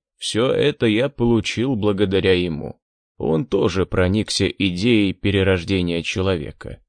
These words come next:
Хотя, допускаю, его связывала со мной надежда на то, что я сумею излечить его от болезни, и его дочь тоже. В отличие от меня, он был слишком эгоистичным.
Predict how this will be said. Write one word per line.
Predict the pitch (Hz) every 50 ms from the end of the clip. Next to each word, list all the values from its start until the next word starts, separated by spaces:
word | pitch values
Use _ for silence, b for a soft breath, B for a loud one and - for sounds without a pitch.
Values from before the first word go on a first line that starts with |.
| _ _ _
Хотя, | _ - - - - - - -
допускаю, | 139 135 127 - 135 120 - - - 151 160 117 82 78 - - - _ _ _ _
его | _ - 87 90 104 110 113
связывала | 113 - 110 113 135 139 110 113 113 113 110 107
со | 104 - - 104 98
мной | 98 101 117 120 113
надежда | 104 104 101 95 87 101 110 107 95 87 85 92 85
на | 87 87 87 -
то, | - - 131 135 98 76 - b b b b
что | - - - - 98
я | 90 87 - - -
сумею | 107 - - 113 107 113 123 123 117 113 - - 131 131
излечить | 113 98 117 123 117 113 - - - 123 90 - -
его | 87 87 85 80 92 107 107 98
от | 95 92
болезни, | 92 101 104 101 87 76 76 67 - - - - - - _ _ _ _ _
и | - - 131 120
его | 120 120 107 107 117 113 104
дочь | 85 92 90 82 - - - -
тоже. | - 80 67 - - - - - _ _ _ _ _ _ _ _ _
В | - 50 60
отличие | 71 - 87 95 110 101 - - 95 92 87 -
от | - 92 - -
меня, | 85 85 85 90 95 101 98 95
он | 95 101 95 95
был | 87 110 117 107
слишком | - - 131 139 135 - - - 127 117 110 -
эгоистичным. | - 117 107 98 113 113 110 107 - - - - 90 80 - - - - - 50 50 - -